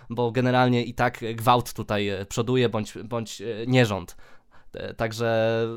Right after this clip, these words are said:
no, to jest film, którego głównym w zasadzie tematem przewodnim jest zło. I w tej krainie zła rodzi się uczucie. I uwielbiam,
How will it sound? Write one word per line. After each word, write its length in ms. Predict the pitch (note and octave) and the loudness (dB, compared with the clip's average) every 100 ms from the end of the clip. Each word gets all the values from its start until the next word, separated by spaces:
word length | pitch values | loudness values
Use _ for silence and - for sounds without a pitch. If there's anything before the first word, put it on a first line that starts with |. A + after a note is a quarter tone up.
| F#2 | -10
no, 180 | B2 D#3 | -10 -6
to 140 | G3 | -4
jest 200 | F3+ - | -4 -4
film, 260 | F3+ F3 F3 - - _ _ _ _ _ _ | -4 -4 -4 -10 -20 _ _ _ _ _ _
którego 320 | - - D#4+ B3+ | -2 0 2 2
głównym 360 | G3+ B3+ B3 | 2 2 2
w 20 | |
zasadzie 280 | E3 C#3 E3+ | 2 -2 -2
tematem 380 | - C3 C#3 B2+ | 0 2 2 0
przewodnim 340 | - A2+ A#2 | -4 -4 -2
jest 140 | G#2+ G2+ | -2 -2
zło. 320 | A2 F#2 - - _ - - - | -2 -2 -4 -18 _ -20 -20 -12
I 40 | - | -2
w 60 | |
tej 120 | D#3 | 2
krainie 360 | D#3 D3 E3 D#3 | 4 4 4 2
zła 520 | G#2+ A2 G#2+ C#3 - - - - _ - - _ - | 2 6 6 6 4 -8 -20 -20 _ -20 -20 _ 0
rodzi 260 | C3+ C3+ | 2 2
się 120 | B2 | 0
uczucie. 420 | B2 G#2+ G#2 - - - - _ _ _ - - | 0 0 -6 -8 -16 -18 -20 _ _ _ -20 -10
I 100 | E3 | -2
uwielbiam, 480 | F#3 D3+ D3+ B2 G#2 | 4 8 8 8 2